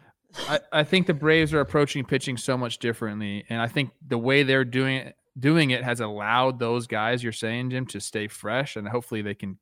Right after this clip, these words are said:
continue that. That's gonna be a big what to watch for, is keeping those guys fresh. So we need,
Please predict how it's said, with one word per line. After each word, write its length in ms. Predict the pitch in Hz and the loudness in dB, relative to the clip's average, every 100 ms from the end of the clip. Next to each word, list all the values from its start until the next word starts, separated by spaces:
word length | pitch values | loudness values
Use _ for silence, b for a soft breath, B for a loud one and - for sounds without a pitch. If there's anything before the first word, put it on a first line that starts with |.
| - | -10
continue 420 | 104 - 104 95 | -8 -6 -6 -6
that. 120 | 95 | -4
That's 180 | 110 - | -4 0
gonna 120 | 160 | 2
be 240 | 147 131 120 | 4 4 2
a 100 | 110 | -4
big 680 | 110 139 139 135 123 117 - _ _ _ _ _ _ - | 0 4 4 4 2 -4 -12 _ _ _ _ _ _ 0
what 260 | 123 143 | 4 4
to 120 | - 117 | 2 0
watch 360 | 113 123 120 | 2 0 -2
for, 280 | - 104 98 | -6 -4 -2
is 260 | 98 - - _ | -4 -10 -16 _
keeping 300 | 135 123 113 | -4 -2 -2
those 240 | 110 113 110 | -2 -2 -2
guys 220 | 101 - | -4 -4
fresh. 340 | - 101 - | -4 -4 -2
So 100 | 110 | -4
we 240 | 110 135 139 | -2 -2 0
need, 440 | 143 139 135 120 | 2 4 2 0